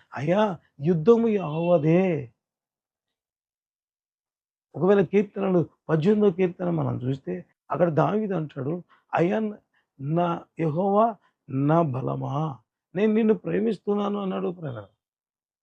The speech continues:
దావీదు రాజుగా ఉన్నాడు కాబట్టి విజయాలు వచ్చాయంటే, మరి బైబిల్ గ్రంథంలో చూస్తే ఇస్రాయేల్ దేశానికి ఒకవేళ దావీదు రాజు అయినప్పుడు ఫిలిస్తీన్లు వస్తే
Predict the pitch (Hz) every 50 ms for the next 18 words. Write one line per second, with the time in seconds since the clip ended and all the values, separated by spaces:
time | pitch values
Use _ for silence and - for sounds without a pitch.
0 | _ _ _ _ _ _ _ _ _ _ _ - 117 127 165 202 208 220 208 185
1 | 151 165 175 175 202 202 202 190 180 175 165 160 151 156 170 170 - _ _ _
2 | _ - - 123 160 185 170 208 196 175 139 156 190 190 185 175 165 143 - -
3 | 117 104 107 107 139 113 - _ _ - 165 180 156 151 147 180 202 208 220 214
4 | 202 202 190 185 185 180 165 151 135 - - 143 135 131 _ - 202 208 196 -
5 | _ _ _ - 147 147 - - 202 208 214 220 214 214 214 214 190 180 185 165
6 | 139 131 - _ _ _ _ _ - 175 202 190 202 208 202 196 190 165 170 160
7 | 139 - - - - - - 143 175 175 208 214 208 160 131 131 139 170 208 202
8 | 175 180 151 143 160 190 196 185 190 165 147 139 123 - - 104 110 135 - _
9 | _ _ _ _ - 175 196 202 240 214 180 - - 214 214 208 180 185 156 123
10 | 113 101 - _ - 170 208 226 208